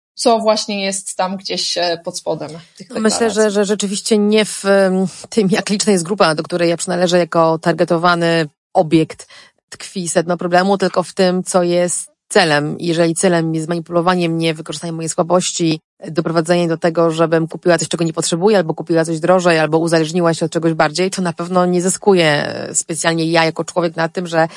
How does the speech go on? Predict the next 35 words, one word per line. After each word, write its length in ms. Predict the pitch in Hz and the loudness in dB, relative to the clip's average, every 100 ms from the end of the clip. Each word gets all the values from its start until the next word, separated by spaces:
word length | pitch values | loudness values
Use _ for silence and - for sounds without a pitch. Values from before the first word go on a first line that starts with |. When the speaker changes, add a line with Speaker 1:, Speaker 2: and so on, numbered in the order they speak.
| - | -16
Speaker 2:
podobny 380 | - 170 175 170 | -4 -2 2 2
los 240 | 165 175 165 | 4 2 0
dzielą 340 | 170 170 170 | 2 2 2
ze 140 | 170 | 0
mną, 400 | 165 165 170 175 | 2 4 4 2
em, 340 | - 160 160 160 - | 0 -2 -2 -6 -8
tysiące 440 | - 185 180 160 196 | -2 2 2 2 2
innych 240 | 185 202 | 2 4
ludzi, 260 | 233 175 143 - - | 2 2 -2 -6 -8
co 140 | 196 | -4
i 100 | 196 | -4
tak 180 | 180 170 | -2 -2
się 100 | 185 | -2
teraz 240 | 175 180 | 0 0
dzieje, 320 | 165 170 147 - | 2 0 0 -4
prawda? 320 | 160 160 170 | -8 -6 -6
Więc 180 | 165 - - - | -8 -14 -18 -14
taki 260 | 160 160 | -16 -14
może 220 | 170 170 165 | -12 -10 -2
collective 520 | 190 180 - 170 151 | 2 2 0 -6 0
bargaining, 480 | 180 180 170 160 - | 0 2 0 0 -2
czyli 260 | 170 156 | -2 0
takie 200 | - - | -4 -8
ws-, 140 | - - - - - | -10 -10 -12 -18 -8
wspólne 400 | - - 202 185 | -8 0 2 4
negocjowanie 800 | 175 175 190 - 175 180 226 170 | 2 2 2 2 2 2 2 0
tego 160 | 160 | -2
naszego 320 | 160 151 165 160 | -2 -2 -4 -6
cyfrowego 380 | 160 160 165 | -8 -4 0
losu, 300 | 165 160 - | 2 2 -2
może 360 | 156 165 175 165 | 0 2 2 0
to 120 | 175 | -2
byłoby 260 | 160 156 156 | 0 -2 -2
jakąś 240 | 156 160 | -4 -4
drogą, 380 | 170 156 156 | 0 2 2